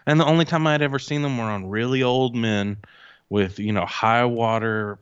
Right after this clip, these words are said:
slacks and a plaid shirt with a screwdriver and a pin, you know, thick rim glasses. That was my first experience with Clark's.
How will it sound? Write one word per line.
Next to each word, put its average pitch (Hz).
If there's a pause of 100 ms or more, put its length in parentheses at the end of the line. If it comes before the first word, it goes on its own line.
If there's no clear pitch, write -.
slacks 117
and 101
a -
plaid 117
shirt 110 (400)
with 85
a 85
screwdriver 113
and 110
a 95
pin, 101
you 110
know, 92
thick 120
rim 117
glasses. 107 (560)
That 120
was 117
my 113
first 104
experience 104
with -
Clark's. -